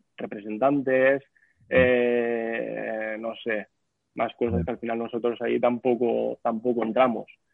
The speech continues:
Pero bueno, eh, es una cosa que sí que hay que tener en cuenta.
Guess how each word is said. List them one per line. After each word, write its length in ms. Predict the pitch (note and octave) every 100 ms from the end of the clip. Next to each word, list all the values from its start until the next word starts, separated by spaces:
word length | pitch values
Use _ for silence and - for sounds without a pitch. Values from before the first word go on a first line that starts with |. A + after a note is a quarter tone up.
| _ _
Pero 300 | - A#2+ A2+
bueno, 460 | A#2 C3+ B2 G2+ - _ _ _ _
eh, 600 | - B2 A#2+ A2 A2 A2 G#2+
es 200 | C3+ A#2+
una 120 | C3+
cosa 280 | B2+ B2+ C3+
que 200 | - A2+
sí 100 | -
que 80 | A#2
hay 220 | A#2 A2+ - _ -
que 80 | A#2+
tener 240 | A#2 A2
en 140 | A2+
cuenta. 440 | A2 A#2+ A2+ G#2